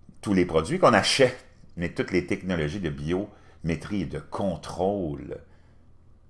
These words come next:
émanant d'un pays qu'on démonise, le pays, euh,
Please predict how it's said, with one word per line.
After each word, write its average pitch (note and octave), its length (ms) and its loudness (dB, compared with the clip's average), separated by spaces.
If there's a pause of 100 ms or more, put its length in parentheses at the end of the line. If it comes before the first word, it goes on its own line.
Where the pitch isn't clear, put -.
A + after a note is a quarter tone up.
(200)
émanant E2 420 -2
d'un D2 200 -6
pays E2 560 -6 (280)
qu'on D#2+ 180 -2
démonise, D#2+ 760 -2
le B1 60 -10 (220)
pays, D#2 540 -8
euh, - 80 -14